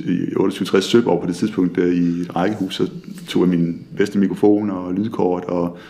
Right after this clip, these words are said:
satte en dyne rundt om og alt muligt andet for at få så lydtæt rum som muligt. Men, øh, jeg kunne høre flyvemaskiner, jeg kunne høre hunde, der glammede. Så, så det her fine, bitte små lyde der af indlandsis, der smelter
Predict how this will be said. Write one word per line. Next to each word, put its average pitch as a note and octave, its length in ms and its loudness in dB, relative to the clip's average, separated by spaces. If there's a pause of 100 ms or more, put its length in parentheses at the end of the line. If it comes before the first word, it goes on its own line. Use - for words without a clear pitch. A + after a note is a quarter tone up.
(300)
satte F#2 220 2
en F2 100 0
dyne A2 300 6
rundt G2 280 2
om F#2+ 160 2
og F#2 80 0
alt F#2 100 2
muligt G2 200 2
andet G2+ 140 0
for F#2+ 100 2
at F#2 80 0
få F2+ 220 0 (120)
så - 140 -2
lydtæt G2+ 480 0
rum F2+ 160 0
som F2+ 120 -4
muligt. A2+ 480 -2 (640)
Men, G2+ 260 6
øh, F2 460 4 (120)
jeg G2+ 120 2
kunne F#2+ 100 -4
høre F#2 140 2
flyvemaskiner, F2 760 2
jeg E2+ 80 -4
kunne E2 100 -6
høre E2+ 100 -4
hunde, G2 260 2
der F2+ 60 0
glammede. F2 420 -2
Så, F#2 120 0
så - 100 -2
det A#2 160 2
her A#2 160 4
fine, C3+ 420 0
bitte A#2+ 200 2
små G2 240 2
lyde G2+ 380 2
der F#2 100 2
af E2+ 160 0
indlandsis, F#2 460 0
der - 100 -8
smelter G2 400 2